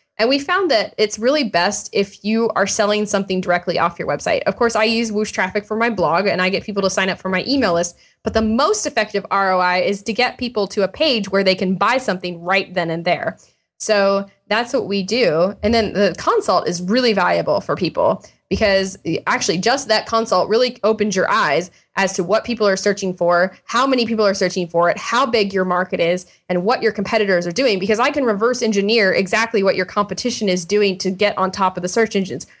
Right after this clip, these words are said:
And I can say, "Your competition is doing this." And I've seen everything from super amazing strategies where they're building great viral content to super sleazy strategies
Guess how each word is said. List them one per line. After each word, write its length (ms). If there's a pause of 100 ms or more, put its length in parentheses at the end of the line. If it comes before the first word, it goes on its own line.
(240)
And 80
I 80
can 160
say, 560 (140)
"Your 120
competition 520
is 140
doing 280
this." 260
And 100
I've 180
seen 280
everything 440
from 220
super 520
amazing 760 (240)
strategies 560
where 140
they're 220
building 380
great 300
viral 320
content 600
to 240
super 380
sleazy 720
strategies 680